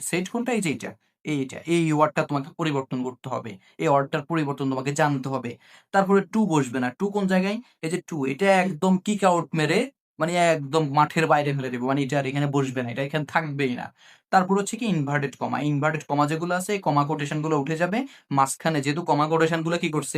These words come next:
যে রিপোর্টেড ভার্ব আর রিপোর্টিং স্পিচকে মাঝখানে তারা একটা দেওয়াল বানিয়ে দুইটাকে আলাদা করেছে। আর যখন তুমি ইনভার্টেড কমাকে উঠিয়ে দিবা, তাহলে তোমাকে একটা ওয়ার্ড বসাইতে হবে। এইখানে ইনভার্টেড কমা উঠিয়ে একটা ওয়ার্ড তোমাকে বসাতে হবে। তারপর হচ্ছে কি পার্সনের পরিবর্তন।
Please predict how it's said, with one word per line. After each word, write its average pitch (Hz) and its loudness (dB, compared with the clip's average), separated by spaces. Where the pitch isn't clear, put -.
যে 147 0
রিপোর্টেড 139 0
ভার্ব 147 4
আর 151 2
রিপোর্টিং 139 -2
স্পিচকে 147 -4
মাঝখানে 151 2
তারা 151 2
একটা 151 2
দেওয়াল 151 4
বানিয়ে 135 2
দুইটাকে 139 0
আলাদা 127 4
করেছে। 120 -10
আর 127 4
যখন 180 0
তুমি 165 -2
ইনভার্টেড 151 2
কমাকে 160 0
উঠিয়ে 156 -2
দিবা, 143 0
তাহলে 143 -4
তোমাকে 147 -4
একটা 143 -4
ওয়ার্ড 147 4
বসাইতে 143 -2
হবে। 127 -2
এইখানে 208 2
ইনভার্টেড 160 0
কমা 190 2
উঠিয়ে 151 -2
একটা 214 -2
ওয়ার্ড 135 2
তোমাকে 139 -4
বসাতে 127 -8
হবে। 113 -8
তারপর 180 2
হচ্ছে 202 -2
কি 226 0
পার্সনের 190 2
পরিবর্তন। 127 -4